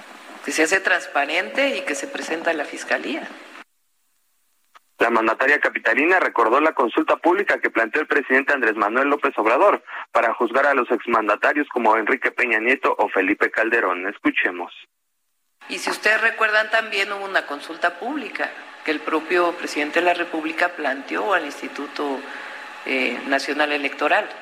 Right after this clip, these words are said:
Speaker 1: que se llevó a cabo y en donde hubo una participación muy importante, eh,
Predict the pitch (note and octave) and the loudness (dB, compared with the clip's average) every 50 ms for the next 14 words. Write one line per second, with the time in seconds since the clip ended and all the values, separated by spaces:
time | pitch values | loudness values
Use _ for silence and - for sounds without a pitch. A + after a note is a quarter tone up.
0 | - - - - D3+ C#3+ - - D3 C3+ C#3 C#3 C3+ D3 D#3+ E3 E3 - F3 D#3+ | -16 -10 -4 -2 -2 -2 -2 -2 -2 0 0 0 2 2 2 2 2 2 4 4
1 | D#3+ D#3+ E3 F#3+ A3 - - - - - - - - E3 E3 E3 E3 E3 E3 E3 | 4 2 0 -6 -8 -10 -14 -16 -18 -18 -18 -14 -6 -2 0 0 2 2 2 0
2 | E3 E3+ F3+ F3+ D#3+ D#3 D3+ D3 D3 D3 C#3+ C#3 C#3+ D3 D3+ D3 D3 D3 C#3+ - | 2 2 2 2 2 2 2 0 0 0 0 -2 -2 0 2 4 4 2 2 2
3 | - C#3+ C#3 - - - C#3 - - C#3 C3+ - D3 C#3+ C#3+ C#3+ C#3+ C#3+ C#3+ C#3+ | 0 -2 -2 -4 -6 -8 -4 -2 -2 -2 -2 -2 -4 -4 -2 -4 -4 -6 -6 -4
4 | D3 E3 F3 F3 F3+ F3+ - G#3+ G#3 G3+ G3 G3 F#3+ F#3 F#3 F3+ G3+ G#3+ A3 A3+ | -4 -2 -2 -4 -4 0 2 2 2 4 2 2 2 0 -2 -4 -6 -6 -6 -6
5 | - - - - - - - - - - - C3+ C3+ C3 C3 | -10 -14 -16 -16 -16 -16 -18 -18 -14 -10 -8 -6 -6 -6 -6